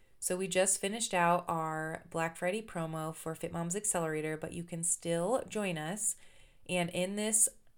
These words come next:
program, you get six months working right alongside me in our tight-knit community. We do weekly calls. We really dive deep. We have accountability groups. We have leaders. We have all sorts of things. And man,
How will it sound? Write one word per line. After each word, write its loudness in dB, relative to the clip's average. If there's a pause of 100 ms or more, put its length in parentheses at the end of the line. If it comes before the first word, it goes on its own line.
program, 0
you -4
get -2
six 2
months 0
working -2
right 2
alongside 2
me -4
in -4
our -4
tight-knit -2
community. -4
We -6
do -4
weekly -2
calls. 8 (520)
We 2
really 0
dive 6
deep. -2
We 0
have 0
accountability 0
groups. 4
We -4
have -4
leaders. 4
We 2
have 4
all 12
sorts 2
of 6
things. 4
And 0
man, -4